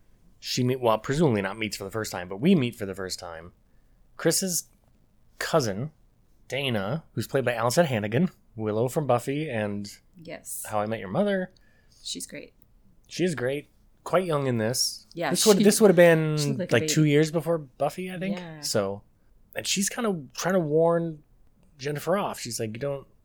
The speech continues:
Speaker 1: well, I guess they already got married, so it's not like you don't have to marry him, but it's kinda like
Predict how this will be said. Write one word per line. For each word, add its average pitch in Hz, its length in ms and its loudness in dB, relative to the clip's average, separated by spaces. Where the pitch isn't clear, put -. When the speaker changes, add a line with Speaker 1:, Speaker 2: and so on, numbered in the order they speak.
Speaker 1:
well, 139 120 -4
I 139 80 -2
guess 156 120 -6
they 151 80 -4
already 123 220 2
got 104 100 -2
married, 101 200 -4
so 107 80 -10
it's 101 80 -10
not 107 100 -8
like 107 100 -10
you 101 80 -6
don't 98 160 -8
have 95 140 -14
to 101 60 -14
marry 101 180 -10
him, 87 120 -14
but 87 100 -14
it's - 340 -14
kinda 110 200 -8
like 101 260 -8